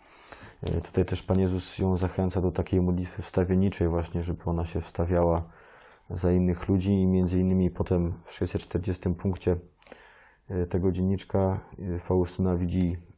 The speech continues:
kielich z komunią świętą i mówi, że tam było z tysiąc komunii. I Jezus jej mówi: „Te komunie są przyjęte przez dusze, którym wyprosiłaś łaskę szczerego nawrócenia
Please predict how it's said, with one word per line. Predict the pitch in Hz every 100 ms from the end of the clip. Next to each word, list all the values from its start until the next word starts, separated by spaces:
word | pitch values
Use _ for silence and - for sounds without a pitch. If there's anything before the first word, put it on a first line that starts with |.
| -
kielich | - 95 90
z | -
komunią | - 98 98 92 85
świętą | - - 87 85 95 98 _ _ _ _ _ _ -
i |
mówi, | 92 87 90
że | 85
tam | 90 87
było | 90 87
z | -
tysiąc | 107 98 85 82
komunii. | - 92 90 92 107 - - _ _ - - - - -
I | 95
Jezus | 95 92 -
jej | 92
mówi: | 90 85 87 87 85 -
„Te | 113
komunie | - 104 101 92
są | 87 - 87
przyjęte | - 92 92 90 82
przez | 80 85 85
dusze, | 110 113 95
którym | - - 87
wyprosiłaś | 85 110 - 95 92 87 82 -
łaskę | 85 - 85
szczerego | - 101 110 95
nawrócenia | 87 85 87 82 87 82